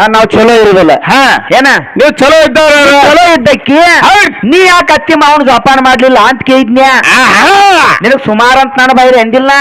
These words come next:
Speaker 2: ಹೌದು.
Speaker 1: ಏನ? ಏನ್ ನಮ್ ಸುಮಾರ್ ಬೇನ್ ಹತ್ಬೇಕಾರ?
Speaker 2: ಹಾ.
Speaker 1: ನೀ ಅಂತ ಸುಮಾರ, ನೀ ಜಗತ್ ಸುಮಾರ ಅಂತ.
Speaker 2: ಹಾ, ನಾವ್ ಶಾಣ್ಯಾರು ಅಂತ ಹೇಳ.
Speaker 1: ತಮ್ಮನ ಮಾಸ್ತರ್ ಹೇಳ್ತಾನ.
Speaker 2: ಹಾ.
Speaker 1: ಹೌದಲ್ಲ?
Speaker 2: ಹೌದ್.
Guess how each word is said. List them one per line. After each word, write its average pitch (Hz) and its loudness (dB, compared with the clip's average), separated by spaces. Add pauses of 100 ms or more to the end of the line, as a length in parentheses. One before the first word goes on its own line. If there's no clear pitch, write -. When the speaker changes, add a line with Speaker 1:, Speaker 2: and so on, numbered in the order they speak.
(120)
Speaker 2:
ಹೌದು. 330 0 (340)
Speaker 1:
ಏನ? 277 0
ಏನ್ 320 0
ನಮ್ 302 0
ಸುಮಾರ್ 311 0
ಬೇನ್ 339 0
ಹತ್ಬೇಕಾರ? 311 0 (400)
Speaker 2:
ಹಾ. 240 0 (120)
Speaker 1:
ನೀ 330 0
ಅಂತ 330 0
ಸುಮಾರ, 302 2
ನೀ 302 2
ಜಗತ್ 247 -2
ಸುಮಾರ 277 2
ಅಂತ. 220 -2
Speaker 2:
ಹಾ, 175 -2
ನಾವ್ 208 0
ಶಾಣ್ಯಾರು 269 0
ಅಂತ 262 -2
ಹೇಳ. 269 2 (120)
Speaker 1:
ತಮ್ಮನ 214 0
ಮಾಸ್ತರ್ 233 0
ಹೇಳ್ತಾನ. 226 0 (240)
Speaker 2:
ಹಾ. 220 0 (120)
Speaker 1:
ಹೌದಲ್ಲ? 247 2
Speaker 2:
ಹೌದ್. 277 0